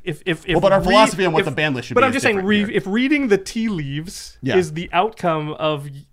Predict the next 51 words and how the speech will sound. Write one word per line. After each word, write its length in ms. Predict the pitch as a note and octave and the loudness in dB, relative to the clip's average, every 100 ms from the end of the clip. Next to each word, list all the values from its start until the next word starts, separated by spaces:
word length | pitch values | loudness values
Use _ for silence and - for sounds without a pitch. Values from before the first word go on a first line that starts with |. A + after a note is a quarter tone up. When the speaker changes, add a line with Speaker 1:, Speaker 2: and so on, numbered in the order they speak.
| _ | _
Speaker 1:
your, 500 | D#3+ D#3 D#3+ E3 D3+ | -20 -10 -4 -2 -2
like, 220 | D3 C3+ | -2 -4
let's 280 | D#3 E3 - - - | -4 -6 -8 -10 -4
un-, 260 | F#3 F3 - | -4 -4 -4
let's 280 | F3+ F#3 - | -4 -4 -10
see 160 | G#3 F#3 | -10 -8
for, 400 | - F3+ E3 - - - | -4 -4 -4 -10 -20 -18
you 100 | - D3+ | -8 -6
know, 100 | C#3+ | -6
two 200 | - F#3+ | -4 -4
months, 480 | F3+ E3 D#3+ - - _ - | -2 -4 -6 -16 -20 _ -4
I 80 | F3 | -2
just 200 | G3 - | -2 2
don't, 260 | G#3+ G#3 - - - | 2 2 -2 -2 0
Speaker 2:
Well, 100 | F3+ | 2
but 100 | D4 | 4
Speaker 1:
I 20 | |
don't 100 | C4 | 4
Speaker 2:
I, 40 | A#3+ | 4
Speaker 1:
have 100 | A#3 | 4
Speaker 2:
I 20 | |
Speaker 1:
any 80 | A3+ | 2
Speaker 2:
think, 120 | A#3 | 2
I 20 | |
think, 40 | F#3+ | 2
I 40 | |
Speaker 1:
confidence 260 | C4 B3 G#3 | 2 0 2
in 20 | |
Speaker 2:
think 60 | G#3+ | 4
Speaker 1:
their 100 | F3+ | 4
Speaker 2:
the, 40 | F#3 | 4
the 20 | |
Speaker 1:
ability 340 | G#3 A3 A3 | 2 2 0
to 140 | - F3+ | -6 -4
correctly, 640 | F3+ F3 G3 G#3+ F#3 E3+ - - - _ _ _ - - | -2 0 0 -2 -6 -8 -14 -20 -20 _ _ _ -20 -6
like, 280 | D#3+ D3 - - | -4 -4 -8 -6
analyze 340 | G3 G3+ F3+ | -2 0 0
that 180 | F3 C#3+ | 0 -2
data 400 | D3 E3 D#3 D3 - | -2 -2 -2 -2 0
and 120 | E3+ | 0
then 120 | F3+ | 0
come 200 | - G3+ | 0 0
up 120 | G3 | 0
with 100 | F3+ | -2
the 60 | - | -6
correct 360 | - E3 D#3 | -4 -4 -2
Speaker 2:
Well, 80 | - E3 | -4 -2
but 80 | D3+ | -2
I 60 | |
think 160 | G#3 | 2
if, 100 | G#3+ | 0